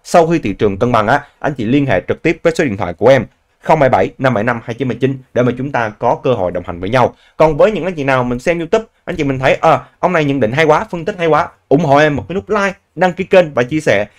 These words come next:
vì đó là một trong những cái động lực mà em sẽ tiếp nối cho anh chị những cái video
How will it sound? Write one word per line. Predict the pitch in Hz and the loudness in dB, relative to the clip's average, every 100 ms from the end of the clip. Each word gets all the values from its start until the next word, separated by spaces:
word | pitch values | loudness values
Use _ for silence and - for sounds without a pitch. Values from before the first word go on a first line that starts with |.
| _ | _
vì | 139 | 2
đó | 135 147 | 4 4
là | 123 | 2
một | 113 - | -2 -2
trong | 143 127 | -2 -2
những | 95 | -6
cái | 135 | -2
động | 123 | 2
lực | 135 131 - | 4 2 -2
mà | 101 107 | -6 -6
em | 120 | -6
sẽ | 127 - - | -6 -10 -4
tiếp | 247 247 | -4 -2
nối | 165 202 | -4 -4
cho | 156 | -4
anh | 143 | -6
chị | 98 | -6
những | 92 95 | -6 -6
cái | 160 | -2
video | 165 160 156 80 | 2 6 6 4